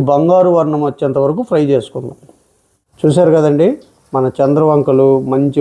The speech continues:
బంగారు వర్ణం వచ్చింది. ఇప్పుడు తీసి పాకంలో వేసేసుకుందాం. ఇప్పుడు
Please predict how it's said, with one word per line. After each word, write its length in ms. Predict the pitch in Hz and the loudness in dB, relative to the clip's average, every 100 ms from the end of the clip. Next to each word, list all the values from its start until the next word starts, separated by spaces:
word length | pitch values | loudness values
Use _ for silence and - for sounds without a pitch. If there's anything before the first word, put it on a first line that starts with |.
| 127 | 0
బంగారు 360 | 131 143 151 151 | 0 2 2 2
వర్ణం 240 | 139 135 131 | 2 0 -2
వచ్చింది. 340 | 123 139 131 202 294 _ _ _ 151 | -4 -6 -6 -6 -8 _ _ _ -8
ఇప్పుడు 240 | 131 160 160 - | -4 0 0 0
తీసి 280 | 143 - 269 349 - _ _ _ _ - | -2 0 -2 -2 -8 _ _ _ _ -2
పాకంలో 360 | 139 135 139 127 | 0 0 0 2
వేసేసుకుందాం. 600 | 127 123 120 - - - - _ _ _ _ _ _ _ _ _ _ _ _ _ _ _ _ _ _ _ _ _ _ _ _ _ _ _ _ _ _ _ _ _ - - - - - - - - - - - | 2 0 -4 -6 -16 -16 -20 _ _ _ _ _ _ _ _ _ _ _ _ _ _ _ _ _ _ _ _ _ _ _ _ _ _ _ _ _ _ _ _ _ -20 -20 -20 -20 -20 -20 -20 -20 -20 -20 -20
ఇప్పుడు 200 | - 175 | -2 2